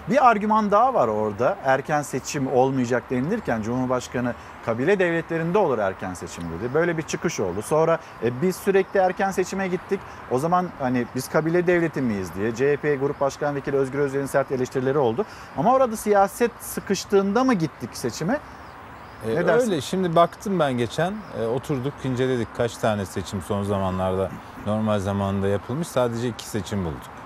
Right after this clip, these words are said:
Speaker 2: Yani Türkiye'nin geleneğinde normal zamanında seçim yok. Geleneğe bakacak olursan, te-, teamüllere bakacak ol-,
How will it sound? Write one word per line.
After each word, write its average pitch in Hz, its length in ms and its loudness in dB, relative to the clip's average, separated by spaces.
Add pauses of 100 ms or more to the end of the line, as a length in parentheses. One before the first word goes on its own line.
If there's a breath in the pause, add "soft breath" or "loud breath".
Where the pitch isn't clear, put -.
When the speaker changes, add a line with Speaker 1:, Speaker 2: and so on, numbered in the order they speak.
(720)
Speaker 2:
Yani 82 180 -4
Türkiye'nin 117 500 -2
geleneğinde 117 720 0 (360 loud breath)
normal 117 360 0
zamanında 117 580 0
seçim 123 380 -4
yok. 120 200 -2
Geleneğe 123 520 2
bakacak 95 480 -2
olursan, 95 420 -4 (100)
te-, 101 60 -8 (360 loud breath)
teamüllere 117 600 2
bakacak 95 440 -4
ol-, 90 220 -2